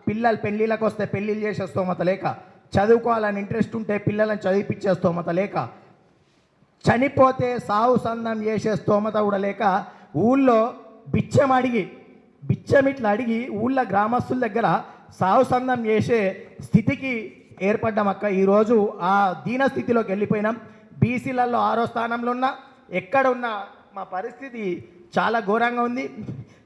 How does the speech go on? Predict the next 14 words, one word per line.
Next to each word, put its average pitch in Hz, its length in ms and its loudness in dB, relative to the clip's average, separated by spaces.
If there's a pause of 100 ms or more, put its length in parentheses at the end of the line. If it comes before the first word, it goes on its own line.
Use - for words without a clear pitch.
ఒక 196 160 2
పాప 214 380 0
ఉంటుంది 269 260 0
అక్క, 226 180 0
పాప 185 280 2 (340)
ఇక్కడ 220 180 -4
రామ్మ, 214 260 -2 (640)
ఆ 190 100 4
పాపకి 254 420 0
ఇప్పుడు 214 460 2 (160)
మల్లారెడ్డి 254 520 2
కాలేజీలో 233 460 0
సీట్ 226 280 -2
వచ్చిందక్క, 185 580 -2